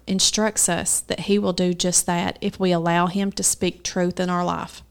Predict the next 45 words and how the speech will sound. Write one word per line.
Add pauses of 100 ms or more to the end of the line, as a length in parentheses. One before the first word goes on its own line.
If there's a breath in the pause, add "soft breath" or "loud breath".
(840)
"Your
word
is
a
lamp
for
my
feet (180)
and
a
light
on
my
path." (1200)
When
you
choose
to
take
the
path
that
Jesus
has
lit
up
for
you, (440 soft breath)
you
will
be
well
on
your
way
to
success
today. (2000)
What
are
some
things
you
heard
today